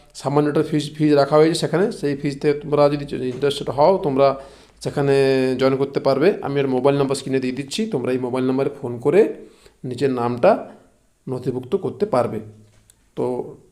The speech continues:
নাইন জিরো সিক্স ফোর টু সেভেন জিরো ফোর নাইন সিক্স। সময় কিন্তু হাতে বেশি নেই, so তোমরা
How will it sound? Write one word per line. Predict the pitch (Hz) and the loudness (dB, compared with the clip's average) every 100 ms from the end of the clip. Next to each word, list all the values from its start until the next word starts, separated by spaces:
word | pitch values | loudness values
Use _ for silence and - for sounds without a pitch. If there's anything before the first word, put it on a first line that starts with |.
| _ | _
নাইন | 170 143 151 156 | -10 -2 0 2
জিরো | 151 160 | 2 2
সিক্স | 160 160 - | 0 -6 -6
ফোর | - 165 208 - - | -2 0 0 -4 -8
টু | 147 | -8
সেভেন | 143 143 147 151 | -2 0 2 0
জিরো | 139 139 147 190 285 - - _ _ _ _ | -2 0 2 2 0 -6 -20 _ _ _ _
ফোর | - 135 135 | -2 0 2
নাইন | 127 131 147 | 2 2 0
সিক্স। | 151 233 220 - - - _ _ _ _ _ _ _ _ _ _ _ _ _ _ _ _ | 0 -2 -2 -6 -14 -18 _ _ _ _ _ _ _ _ _ _ _ _ _ _ _ _
সময় | - 143 160 | -4 0 2
কিন্তু | 156 151 | 0 -2
হাতে | 151 147 147 | 0 -2 0
বেশি | 139 - 160 | -2 -2 0
নেই, | 180 247 - 151 | 0 0 -4 0
so | 156 - - - - _ _ - | 0 0 -10 -20 -20 _ _ -4
তোমরা | 135 151 247 - | 2 4 4 -2